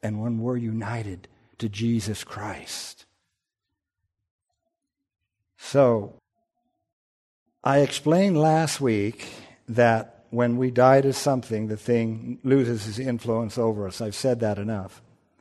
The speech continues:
Now, it loses its influence over us not because the thing has changed, but because we have been changed.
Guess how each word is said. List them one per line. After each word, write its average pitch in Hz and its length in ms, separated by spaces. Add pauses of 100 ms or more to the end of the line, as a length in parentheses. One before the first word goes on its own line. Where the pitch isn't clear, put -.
(800)
Now, 131 460 (120)
it 139 160
loses 196 480
its 160 180
influence 160 840
over 180 380
us 95 420 (340)
not 175 440
because 147 580
the 120 160
thing 123 640
has 113 400
changed, 117 840 (720)
but 143 260
because 131 520
we 120 880
have 110 340
been 107 240
changed. 90 960